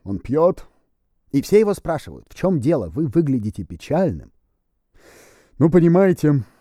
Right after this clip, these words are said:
я не нравлюсь женщинам". "Правда? О, нет, вы ошибаетесь.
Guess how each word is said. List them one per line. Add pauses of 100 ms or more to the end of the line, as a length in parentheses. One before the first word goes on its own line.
я
не
нравлюсь
женщинам". (1040)
"Правда? (520)
О,
нет,
вы
ошибаетесь.